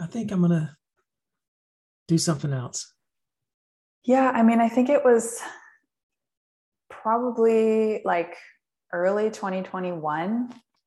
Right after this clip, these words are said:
Speaker 2: where I, I just had some realizations of, you know, what I wanted to do, maybe call it covid realization, I don't know. But, um, I think just, it was just a bunch of things at once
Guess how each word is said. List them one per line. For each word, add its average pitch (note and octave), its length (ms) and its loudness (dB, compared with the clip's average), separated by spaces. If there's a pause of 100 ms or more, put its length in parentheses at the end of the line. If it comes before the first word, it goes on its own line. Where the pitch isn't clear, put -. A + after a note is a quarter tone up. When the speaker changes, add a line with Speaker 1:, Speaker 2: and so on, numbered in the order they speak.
(260)
Speaker 2:
where E3+ 680 0
I, D#3+ 580 -4 (880)
I D#3 100 -10
just G#3+ 220 -10
had C4 260 -6
some G#3+ 180 -4
realizations E3+ 840 -2
of, D3 140 -10 (400)
you D#3 80 -12
know, D3 120 -10
what D#3 160 -2
I D#3+ 80 2
wanted D#3 240 -2
to - 80 -12
do, D3 180 2
maybe D#3 260 -4
call E3 240 -4
it D#3+ 100 -4 (100)
covid D3 460 -6
realization, C#3+ 680 -6
I D#3+ 100 0
don't D3 160 0
know. C#3+ 320 -4 (100)
But, D3 300 0
um, C#3+ 480 -4 (1000)
I E3 100 -2
think G3 300 0
just, F3 280 0
it E3 140 4
was D#3+ 160 0
just E3+ 180 -4
a E3 60 0
bunch D#3 320 -2
of E3+ 80 -12
things C#3+ 260 -6
at C#3+ 160 -2
once - 520 -4